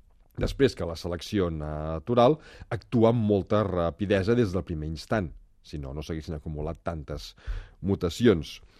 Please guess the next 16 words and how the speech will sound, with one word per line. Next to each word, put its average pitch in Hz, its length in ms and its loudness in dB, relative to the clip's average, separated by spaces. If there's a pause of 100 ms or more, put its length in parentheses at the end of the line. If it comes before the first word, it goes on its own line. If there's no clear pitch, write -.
(320)
I 143 80 -2
després 160 480 2
que 151 100 2
no 131 220 4
hi 151 80 6
ha 151 80 8
una 123 160 4
solució 113 680 4 (180)
biològica 107 800 4 (160)
u-, 143 160 2 (160)
única 117 380 2 (260)
a 98 80 2
un 113 240 2
mateix 104 400 0
problema 110 720 4
d'adaptació, 76 720 -8